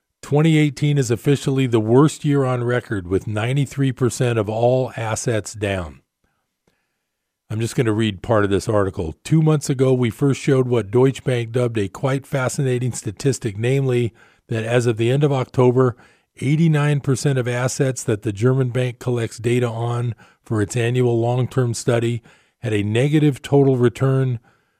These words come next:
year-to-date in dollar terms. This was the highest percentage on record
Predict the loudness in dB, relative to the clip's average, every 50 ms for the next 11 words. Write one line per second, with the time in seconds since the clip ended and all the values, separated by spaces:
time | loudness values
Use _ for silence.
0 | _ _ _ _ _ _ -4 0 2 4 4 4 2 2 2 2 2 2 2 0
1 | 0 -2 -2 0 0 0 0 0 0 0 -2 0 0 0 0 0 0 -2 -4 -4
2 | -4 -4 -4 -2 0 0 0 0 0 -2 -4 -4 -4 -6 -6 -4 -2 -2 -2 -4
3 | -6 _ -6 -6 -4 -2 -2 -2 -2 -2 -2 -2 -2 -4 -4 -4 -4 -4 -4 -4
4 | -4 -4 -4 -4 -4 -6